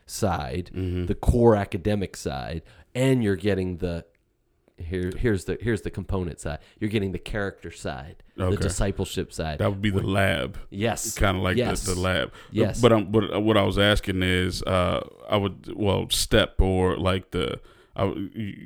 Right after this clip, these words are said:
Speaker 2: y-, however you say it, phases, steps.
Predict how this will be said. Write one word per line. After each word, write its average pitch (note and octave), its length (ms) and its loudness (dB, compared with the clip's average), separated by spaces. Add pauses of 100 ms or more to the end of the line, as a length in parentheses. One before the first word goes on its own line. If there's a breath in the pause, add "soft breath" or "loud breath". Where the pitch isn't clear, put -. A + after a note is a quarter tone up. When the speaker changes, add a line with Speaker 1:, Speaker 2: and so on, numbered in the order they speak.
(200)
Speaker 2:
y-, F#2 160 -6
however B2 400 6
you F#2+ 180 0
say F2 220 0
it, C#2+ 80 -2
phases, G#2+ 540 4
steps. - 480 2